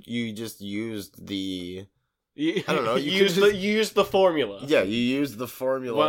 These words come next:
Speaker 2: don't
Speaker 1: to
Speaker 2: you
Speaker 1: say
Speaker 2: put a little bit of
Speaker 1: things.
Speaker 2: something in my something?
Speaker 1: Yeah.
Speaker 2: Yeah.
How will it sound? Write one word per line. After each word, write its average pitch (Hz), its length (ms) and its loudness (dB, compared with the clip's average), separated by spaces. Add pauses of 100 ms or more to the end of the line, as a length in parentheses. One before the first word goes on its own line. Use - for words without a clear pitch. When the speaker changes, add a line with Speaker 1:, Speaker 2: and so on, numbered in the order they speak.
Speaker 2:
don't 120 80 -4
Speaker 1:
to 113 60 -4
Speaker 2:
you 175 60 -6
Speaker 1:
say - 120 -6
Speaker 2:
put 196 140 2
a 175 40 -4
little 185 260 0
bit 180 140 0
of 165 60 -2
Speaker 1:
things. 165 120 -2
Speaker 2:
something 170 560 2
in 156 120 -6
my 180 280 0
something? 123 720 -2
Speaker 1:
Yeah. - 60 -14 (680)
Speaker 2:
Yeah. - 300 -16